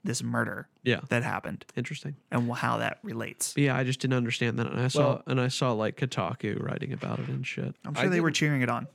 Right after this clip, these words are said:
Speaker 3: I haven't seen anyone writing about it or anything. I haven't read anything, um, on it. But, I mean, to answer your basic, basic question is, I don't know why they specifically were shouting it out, but I know that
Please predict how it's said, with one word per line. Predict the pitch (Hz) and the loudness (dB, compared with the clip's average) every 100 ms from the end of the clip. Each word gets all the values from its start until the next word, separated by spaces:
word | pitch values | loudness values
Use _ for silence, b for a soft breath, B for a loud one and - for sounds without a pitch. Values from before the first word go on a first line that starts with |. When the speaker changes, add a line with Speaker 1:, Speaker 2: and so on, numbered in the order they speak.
| - - | -4 0
Speaker 3:
I | |
haven't | 147 220 233 | 2 2 -2
seen | 117 - 147 | -4 -2 0
anyone | 120 120 113 110 98 | 2 0 0 0 -2
writing | 95 101 107 | -2 -2 -2
about | 92 87 85 90 | -4 -4 -4 -6
it | - | -8
or | 85 | -8
anything. | 87 90 90 | -8 -8 -6
I | |
haven't | 92 85 | -6 -6
read | 85 92 85 | -6 -6 -6
anything, | 92 - 90 - - | -10 -10 -12 -14 -12
um, | 101 95 87 87 - | -4 -2 -2 -6 -12
on | 82 87 | -10 -8
it. | 87 - b b b b _ | -8 -12 b b b b _
But, | - 95 90 - - | 0 2 0 -6 -8
I | |
mean, | 101 87 90 - - _ _ - | -6 -6 -10 -18 -20 _ _ -10
to | 107 | -2
answer | 117 120 110 | 0 0 -2
your | 101 90 | -4 -4
basic, | - 151 151 110 | 2 2 2 -2
basic | 101 98 87 | -2 -2 -4
question | - 90 - 95 | -6 -6 -6 -6
is, | 87 90 - - _ | -6 -8 -16 -20 _
I | 113 | 0
don't | 113 | 4
know | 107 | 2
why | 95 90 90 | 2 0 0
they | 85 98 | 2 2
specifically | 98 95 98 92 95 | 0 -6 -6 -4 -4
were | 92 87 | -4 -4
shouting | 92 95 | -6 -6
it | 92 | -4
out, | 92 - | -6 -4
but | 95 | -2
I | |
know | 92 95 98 95 92 | -2 0 2 2 0
that | 85 87 90 | -2 -4 -6